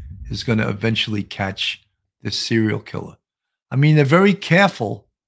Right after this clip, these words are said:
you know, look at that. Those are the, I spoke to you guys before.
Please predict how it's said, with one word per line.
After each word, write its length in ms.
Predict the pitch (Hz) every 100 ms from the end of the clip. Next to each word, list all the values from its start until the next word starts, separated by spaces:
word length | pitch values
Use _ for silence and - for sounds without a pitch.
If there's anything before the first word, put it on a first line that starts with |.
| _ _
you 80 | 131
know, 380 | 120 110 110 _ _ _ _ _ _ _
look 260 | 135 139 135
at 120 | 139
that. 240 | 139 131 -
Those 240 | 127 117
are 60 | 123
the, 300 | 120 117 131
I 320 | 117 113 117 -
spoke 380 | - - 120
to 120 | - 123
you 40 |
guys 160 | 117 104
before. 600 | 110 - 135 131 120 -